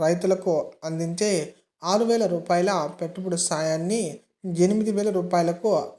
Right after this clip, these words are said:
పెంచనున్నట్లు సమాచారం. కేంద్ర ప్రభుత్వం రైతులకి ఉపయోగకరంగా ఉండటానికి పీఎం కిసాన్ యోజన అనే పథకాన్ని తీసుకొని వచ్చిన విషయం అందరికీ తెలిసిందే. దీని ద్వారా వ్యవసాయ పెట్టుబడి సాయంగా ప్రతి సంవత్సరం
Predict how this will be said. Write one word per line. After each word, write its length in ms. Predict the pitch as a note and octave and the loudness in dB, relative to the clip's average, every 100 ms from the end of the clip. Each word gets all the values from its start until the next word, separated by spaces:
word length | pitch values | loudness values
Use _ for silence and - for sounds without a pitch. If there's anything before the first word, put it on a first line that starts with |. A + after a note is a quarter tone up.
| _ - | _ 0
పెంచనున్నట్లు 760 | F#3+ F#3+ G3 F#3+ F#3 C4+ E3 - - - | 0 2 2 2 2 2 0 -2 -4 -2
సమాచారం. 720 | D#3 E3 E3+ E3 F3 E3+ D3+ - _ _ - | 0 2 4 4 4 2 -2 -10 _ _ 0
కేంద్ర 240 | A#3 C#4+ | 4 4
ప్రభుత్వం 580 | C4+ G3+ F#3+ G3 A#3 - - F#3+ | 4 4 2 2 0 -4 -8 0
రైతులకి 720 | F3 F#3 G3+ G3+ A3+ D#3+ - _ F#3+ | 2 4 2 0 -2 -2 -4 _ -8
ఉపయోగకరంగా 880 | F#3+ G3+ G3 F#3 F3 G3+ F#3 C#3 - D#3+ | 0 2 4 4 2 2 0 -2 -6 -8
ఉండటానికి 760 | E3 E3+ E3 E3 B3+ B3 D3 - _ _ - | -6 -2 -2 -2 -4 -4 -4 -8 _ _ -8
పీఎం 260 | A#3+ C4 | -4 -4
కిసాన్ 460 | B3 G3 G#3+ G#3+ G3 | -4 -2 -2 -2 -2
యోజన 520 | F3+ F3 F#3 F#3+ D3 - | 0 0 0 0 -2 -6
అనే 160 | E3+ F3 | -4 -4
పథకాన్ని 600 | F3 E3 E3 F3 F#3+ A#3 | -2 -2 0 0 0 -2
తీసుకొని 520 | F3 - F3+ F3+ G3 | -6 -8 -8 -4 -4
వచ్చిన 280 | E3+ F3 F3+ | -4 -6 -6
విషయం 360 | E3 F3 B3 F#3 - | -4 -4 -4 -6 -10
అందరికీ 380 | D#3+ F3 F3 F3 | -6 -6 -4 -4
తెలిసిందే. 800 | F3 D#3 F3+ E3 E3+ F3 D3+ - _ _ F#3 | -4 -4 -4 -4 -2 -2 -2 -6 _ _ -4
దీని 420 | F3+ A3+ A3+ F3+ | 0 0 0 0
ద్వారా 440 | F3 F3+ G#3 D3+ C#3+ | 2 4 4 0 -2
వ్యవసాయ 500 | E3 G3 B3 C4 A3+ | -2 0 -2 -2 -4
పెట్టుబడి 460 | - F3+ G3 G3+ | -4 -2 0 2
సాయంగా 600 | G3+ F3 E3 E3 G#3+ F#3+ | 0 2 0 0 0 0
ప్రతి 380 | - E3 E3 F3+ | -2 -6 -4 -2
సంవత్సరం 640 | F3 D#3+ E3+ F3 B3 F3+ | -2 -2 -4 -2 -2 -4